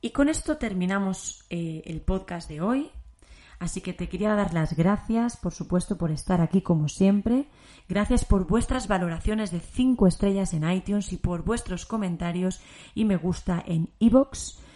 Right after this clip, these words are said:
Puedes encontrarme en handspanish punto com. En mi página web, que vas a encontrar muchísimo material extra para practicar español. Y en YouTube.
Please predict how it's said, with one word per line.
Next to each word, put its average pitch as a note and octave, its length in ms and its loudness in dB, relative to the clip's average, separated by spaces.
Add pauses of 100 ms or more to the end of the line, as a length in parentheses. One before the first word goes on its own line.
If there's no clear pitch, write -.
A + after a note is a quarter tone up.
(260)
Puedes C4 340 6
encontrarme G3+ 680 -4
en F#3 320 -2 (280)
handspanish F#3+ 1400 2 (360)
punto F#3+ 340 4
com. C4+ 320 6 (680)
En F3 140 2
mi D#3 120 0
página F3+ 420 0
web, A3 240 2
que - 80 -4
vas G3 180 -2
a G#3+ 40 -2
encontrar F#3 440 -2
muchísimo G3 580 -6
material G3+ 840 -4
extra A3 520 -4
para F#3 360 -2
practicar F3 640 -4
español. G3+ 680 4 (420)
Y C4+ 200 -2
en C4+ 260 -2
YouTube. G3+ 500 -6